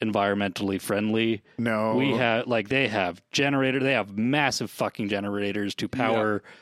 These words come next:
Speaker 1: four stages now. Uh,
Speaker 2: Oh my.
Speaker 1: there's Interest Elevator, Wakachan, they have the Manor now, the beach stage.
Speaker 2: Beach stage.
Speaker 1: Yeah, and then they have the entire Vendors Row.
Speaker 2: Which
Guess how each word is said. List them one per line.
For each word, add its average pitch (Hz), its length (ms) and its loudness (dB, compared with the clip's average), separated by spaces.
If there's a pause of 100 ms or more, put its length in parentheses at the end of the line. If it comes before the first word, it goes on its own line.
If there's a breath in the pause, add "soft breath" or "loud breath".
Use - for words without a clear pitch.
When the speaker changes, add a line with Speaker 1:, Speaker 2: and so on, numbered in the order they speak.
(340 loud breath)
Speaker 1:
four 220 200 2
stages 101 540 -2
now. 90 380 0 (920 soft breath)
Uh, 113 40 0
Speaker 2:
Oh 104 220 2
my. 127 40 0
Speaker 1:
there's 120 340 2
Interest 139 380 0
Elevator, 120 560 2
Wakachan, 117 960 0 (380 soft breath)
they 113 80 2
have 113 120 2
the 110 60 -2
Manor 127 320 2
now, 120 340 2
the 107 120 -6
beach 113 260 -2
stage. 107 640 -2 (840 soft breath)
Speaker 2:
Beach 135 260 0
stage. 85 520 -4 (320)
Speaker 1:
Yeah, 113 260 0
and 127 140 0
then 143 80 0
they 147 120 0
have 139 120 0
the 127 140 2
entire 143 420 0
Vendors 143 420 0
Row. 95 260 0
Speaker 2:
Which - 60 -16